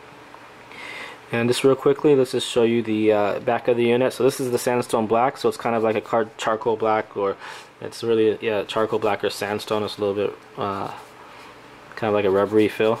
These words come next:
nice soft rubber. So, uh, the in-depth review, the, uh, in-depth review, we actually, in the other in-depth review, we actually showed you the build of the phone,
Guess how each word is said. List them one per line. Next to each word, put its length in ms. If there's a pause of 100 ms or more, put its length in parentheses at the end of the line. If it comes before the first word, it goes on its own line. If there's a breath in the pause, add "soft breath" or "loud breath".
(140)
nice 180
soft 300
rubber. 280 (1800 loud breath)
So, 580
uh, 460 (400)
the 120
in-depth 440
review, 560
the, 340
uh, 340 (100)
in-depth 400
review, 300
we 100
actually, 420
in 120
the 160 (440)
other 240
in-depth 300
review, 220
we 100
actually 220
showed 180
you 100
the 80
build 220
of 60
the 80
phone, 400